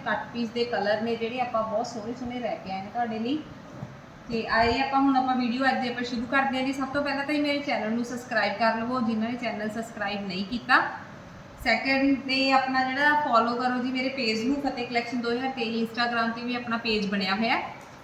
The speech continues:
ਹੁਣ ਆਪਾਂ ਆਪਣੀ ਵੀਡੀਓ ਸਟਾਰਟ ਕਰਦੇ ਹਾਂ ਜੀ। ਸਭ ਤੋਂ ਪਹਿਲਾਂ ਜਿਹੜਾ ਪੀਸ ਹੈ ਜੀ, ਪੀਸ ਦੇਖੋ ਤੁਸੀਂ, ਲੁੱਕ ਦੇਖੋ ਪੀਸ ਦੀ। ਸਟੱਫ ਰਹੇਗਾ ਜੀ ਪਿਓਰ ਕਾਟਨ। ਪੀਸ ਦੀ ਲੁੱਕ ਦੇਖੋ ਜੀ, ਫੁਆਇਲ ਪੇਂਟ ਵਾਲਾ ਪੀਸ ਹੈ ਇਹ।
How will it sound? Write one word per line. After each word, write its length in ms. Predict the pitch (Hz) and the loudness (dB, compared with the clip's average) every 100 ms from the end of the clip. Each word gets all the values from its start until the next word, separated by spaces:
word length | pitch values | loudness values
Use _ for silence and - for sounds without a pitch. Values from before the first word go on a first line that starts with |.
| 262 | 0
ਹੁਣ 80 | 254 | 2
ਆਪਾਂ 220 | 247 254 | 6 6
ਆਪਣੀ 160 | 262 | 6
ਵੀਡੀਓ 280 | 262 254 269 | 0 2 2
ਸਟਾਰਟ 300 | 269 247 202 - | 0 0 0 2
ਕਰਦੇ 320 | 247 240 254 | 2 2 2
ਹਾਂ 80 | 254 | 2
ਜੀ। 200 | 262 269 | 2 0
ਸਭ 120 | - | 0
ਤੋਂ 180 | 233 269 | -2 -2
ਪਹਿਲਾਂ 320 | 262 226 254 | 0 2 4
ਜਿਹੜਾ 200 | 269 269 | 4 2
ਪੀਸ 360 | 285 247 233 226 | 0 0 -4 -2
ਹੈ 100 | 240 | -2
ਜੀ, 120 | 254 | -2
ਪੀਸ 260 | - 240 208 | -2 -2 -2
ਦੇਖੋ 340 | 202 220 240 | -4 -6 -6
ਤੁਸੀਂ, 320 | 233 233 247 | -6 -2 0
ਲੁੱਕ 220 | 233 233 254 | 0 -2 -2
ਦੇਖੋ 280 | 233 226 | -2 -2
ਪੀਸ 240 | 220 226 202 | -4 -2 -2
ਦੀ। 240 | 180 285 - - - - - - - - - - - - | -2 -4 -6 -12 -18 -20 -20 -20 -20 -20 -20 -20 -20 -16
ਸਟੱਫ 360 | - 254 247 | 4 6 8
ਰਹੇਗਾ 280 | 277 269 285 | 10 10 8
ਜੀ 120 | 285 | 6
ਪਿਓਰ 320 | 302 277 240 247 | 4 4 4 6
ਕਾਟਨ। 480 | 262 220 240 277 349 - - - - - - - - - | 8 8 8 4 4 -4 -12 -16 -18 -18 -18 -18 -18 -4
ਪੀਸ 180 | 262 247 | 4 4
ਦੀ 140 | 233 277 | 4 2
ਲੁੱਕ 240 | 262 277 | 0 2
ਦੇਖੋ 280 | 262 269 277 | 2 6 6
ਜੀ, 200 | 285 285 | 4 4
ਫੁਆਇਲ 380 | 269 226 247 254 | 8 10 10 6
ਪੇਂਟ 280 | 269 262 | 2 2
ਵਾਲਾ 240 | 254 247 262 | 4 6 6
ਪੀਸ 400 | 254 233 226 277 | 4 0 0 0
ਹੈ 60 | |
ਇਹ। 300 | 254 262 277 | 2 2 0